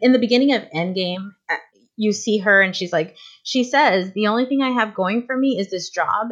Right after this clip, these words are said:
And she is doing nothing but trying to find, you know, Clint.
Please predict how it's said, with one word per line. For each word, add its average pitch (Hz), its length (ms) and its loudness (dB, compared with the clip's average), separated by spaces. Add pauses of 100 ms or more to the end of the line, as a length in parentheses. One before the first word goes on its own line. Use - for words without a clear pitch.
(100)
And 196 140 -6
she 220 400 -4
is 190 160 -16
doing 190 340 -2
nothing 202 320 -4
but 175 120 -2
trying 170 240 -8
to 165 160 -12
find, 156 440 -6 (480)
you 196 160 -2
know, 156 260 -4
Clint. 320 500 -4